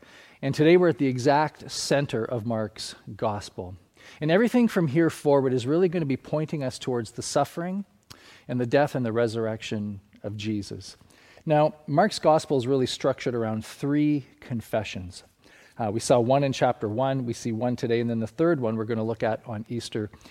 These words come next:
weekend. And these are occasions where real people wrestled with this Jesus who the crowds were fascinated with, watched him, listened to his claims that he was the Son of God,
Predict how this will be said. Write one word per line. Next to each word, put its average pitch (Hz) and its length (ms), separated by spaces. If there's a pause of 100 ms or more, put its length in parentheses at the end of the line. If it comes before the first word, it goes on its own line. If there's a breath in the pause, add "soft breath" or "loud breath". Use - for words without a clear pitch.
(160 loud breath)
weekend. 117 460 (320 loud breath)
And 160 80
these 214 180
are 247 220 (260)
occasions 151 640
where 135 300 (340 loud breath)
real 151 380
people 107 580
wrestled 160 640
with 135 500
this 127 420
Jesus 120 520
who 135 80
the 107 100
crowds 156 460
were 139 80
fascinated 120 760
with, 98 380 (380 loud breath)
watched 151 500
him, 110 380 (280 loud breath)
listened 208 460
to 208 80
his 160 220
claims 143 520
that 127 120
he 147 100
was 151 200
the 139 80
Son 131 280
of 110 160
God, 98 400